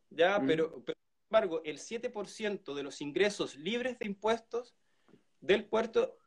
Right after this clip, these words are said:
Speaker 1: ingresan a, a la ciudad.
Speaker 2: ¿Mm? ¿Y cómo se solucionaría eso desde el punto de vista constitucional? O sea, ¿qué se debería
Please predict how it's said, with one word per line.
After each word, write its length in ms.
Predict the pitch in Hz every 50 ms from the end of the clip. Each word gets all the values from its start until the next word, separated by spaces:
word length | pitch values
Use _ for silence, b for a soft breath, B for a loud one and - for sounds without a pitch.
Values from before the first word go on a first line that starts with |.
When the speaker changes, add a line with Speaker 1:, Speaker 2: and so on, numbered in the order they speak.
| _ _ _
Speaker 1:
ingresan 720 | 170 165 165 160 185 208 208 214 - 214 208 208 202 - _ _ _ _ _
a, 340 | 156 185 190 196 196 190 - _ _ _ _ _ _ _ _
a 100 | 160 180
la 120 | 185 190
ciudad. 360 | - - 170 143 123 110 - - _ _ _ _ _ _ _ _ _ _
Speaker 2:
¿Mm? 180 | - 135 151 170 170 - _ _ B B B B
¿Y 100 | - -
cómo 180 | 196 196 247
se 160 | 254 254 240 233
solucionaría 640 | - 240 214 208 - 208 185 180 180 190 190 185 190
eso 180 | 196 190 - 190
desde 160 | 185 185 175
el 60 | 165
punto 240 | 165 180 185 - 165
de 60 | 165
vista 180 | 165 - 170 -
constitucional? 580 | 160 160 147 131 151 147 - 139 123 117 113
O 60 | 120
sea, 200 | - - 139 131 127
¿qué 80 | - 202
se 160 | - 196 190 180
debería 480 | 165 175 160 160 165 175 175 180 180